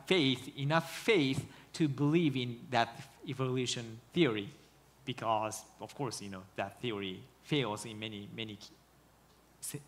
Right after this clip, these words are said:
ma-, many senses. And, um, I, you know,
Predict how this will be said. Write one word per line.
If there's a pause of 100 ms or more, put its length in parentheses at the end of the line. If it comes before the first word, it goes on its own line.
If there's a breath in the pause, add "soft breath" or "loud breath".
ma-,
many
senses. (760 loud breath)
And,
um, (340)
I, (280)
you
know,